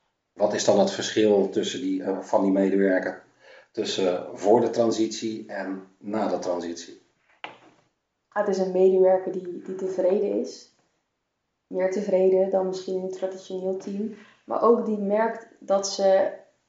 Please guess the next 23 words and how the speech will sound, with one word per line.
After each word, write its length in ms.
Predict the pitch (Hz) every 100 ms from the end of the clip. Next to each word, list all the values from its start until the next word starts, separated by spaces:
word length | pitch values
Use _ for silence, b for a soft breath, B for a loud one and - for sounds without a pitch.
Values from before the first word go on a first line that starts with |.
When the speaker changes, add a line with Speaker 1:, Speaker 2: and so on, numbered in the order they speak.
| _ -
Speaker 2:
echt 220 | 117 -
die 100 | 214
klant 280 | 165 196 196
snel 280 | - 196 196
kunnen 300 | 190 190 175
helpen. 420 | 202 208 - 165
Dat 160 | 185 190
er 60 |
snel 280 | - 208 202
oplossingen 540 | - 214 208 202 185
worden 240 | 175 170 170
bedacht. 520 | 170 165 - - - -
Ehm, 600 | 190 190 190 185 185 190 185 b b b b b _ _
en 160 | 202 208
die 120 | 226
zich 160 | - 202
dus 180 | 190
ook 180 | 208 220
zichzelf 480 | 208 202 - 190 185
continu 400 | 214 208 196 196
blijft, 760 | 190 180 180 180 - _ - _ _
blijft 240 | - 196 -
verbeteren. 720 | 175 180 220 - 175 170 -